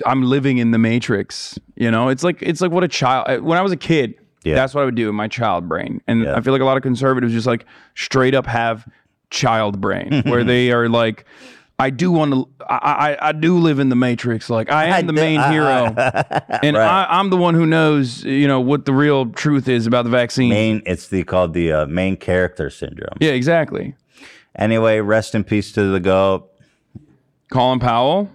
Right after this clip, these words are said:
Speaker 2: Uh, this is my favorite quote about Colin Powell from Kurt Vonnegut. He said,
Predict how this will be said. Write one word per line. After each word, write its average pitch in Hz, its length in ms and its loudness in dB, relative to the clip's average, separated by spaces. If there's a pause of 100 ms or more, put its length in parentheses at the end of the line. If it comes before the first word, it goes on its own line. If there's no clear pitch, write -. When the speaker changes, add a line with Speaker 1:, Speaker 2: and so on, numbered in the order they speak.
(360)
Speaker 2:
Uh, 92 180 -2
this 92 220 -2
is 98 60 -2
my 92 140 2
favorite 92 320 0
quote 90 260 0
about 87 220 0
Colin 87 280 0
Powell 87 280 0
from 85 200 -6
Kurt - 280 -2
Vonnegut. 78 420 -2
He 85 120 -2
said, 78 360 -2